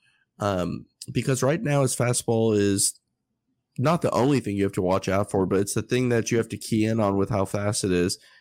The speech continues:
And when your secondary offerings aren't as strong as I think they can become, then it makes your fastball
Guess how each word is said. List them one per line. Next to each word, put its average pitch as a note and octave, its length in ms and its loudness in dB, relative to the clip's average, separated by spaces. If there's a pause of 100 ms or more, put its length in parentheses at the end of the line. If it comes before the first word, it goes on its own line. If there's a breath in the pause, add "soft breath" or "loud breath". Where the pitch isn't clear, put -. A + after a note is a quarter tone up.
(160 soft breath)
And A#2+ 100 -4
when B2 100 2
your A#2+ 100 0
secondary C#3+ 520 -2
offerings A2+ 540 0
aren't G#2+ 240 0 (100)
as G2+ 340 0
strong A2 800 -4 (420)
as G#2 140 -2
I G#2+ 100 -2
think A2+ 220 -4
they G2+ 140 0
can G#2+ 420 -4
become, A2+ 800 -2 (640 soft breath)
then A#2 340 0
it A2 140 2
makes A2 260 0
your G#2+ 100 -2
fastball F#2+ 720 -2